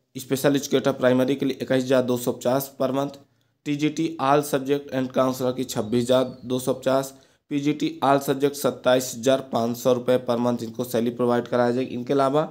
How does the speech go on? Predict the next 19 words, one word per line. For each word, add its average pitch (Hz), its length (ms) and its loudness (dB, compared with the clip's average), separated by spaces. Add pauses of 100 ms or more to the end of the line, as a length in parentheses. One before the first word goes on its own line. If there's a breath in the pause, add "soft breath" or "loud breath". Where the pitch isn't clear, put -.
(360 loud breath)
कंप्यूटर 139 420 -2
इंस्ट्रक्टर 147 420 -2
को 156 420 -2
छब्बीस 131 300 0
हज़ार 135 140 4
दो 135 140 -2
सौ 135 120 -10
पचास, 139 300 -2 (160)
सेकेंडरी 135 380 0
क्लास 135 400 0
के 147 100 -4
लिए 139 140 0
इक्कीस 127 340 -4
हज़ार 127 160 2
दो 123 140 -2
सौ, 123 160 -10 (300)
प्राइमरी 127 500 0
के 110 140 -4
लिए। 98 300 -6